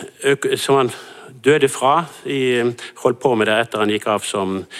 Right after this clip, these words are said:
statsminister, holdt på med det på gjennom, gjennom, eh, atten syttitallet og frem til han døde i fireogåtti. Stangs overgripende statsøkonomiske perspektiv var en dy-, styrket og foredlet allmenn ånd. Det var en kollektivistisk modis-,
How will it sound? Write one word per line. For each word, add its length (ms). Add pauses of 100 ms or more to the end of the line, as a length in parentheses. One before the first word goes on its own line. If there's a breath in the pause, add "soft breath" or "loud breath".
statsminister, 760 (340)
holdt 120
på 140
med 140
det 80
på 120
gjennom, 200 (720 loud breath)
gjennom, 540
eh, 240 (380 loud breath)
atten 260
syttitallet 520
og 80
frem 200
til 180
han 120
døde 260 (380 loud breath)
i 40
fireogåtti. 520 (760 loud breath)
Stangs 360
overgripende 680
statsøkonomiske 800
perspektiv 640
var 240
en 160 (100)
dy-, 80
styrket 800
og 120
foredlet 560
allmenn 380
ånd. 160 (1160 loud breath)
Det 80
var 80
en 100
kollektivistisk 840
modis-, 340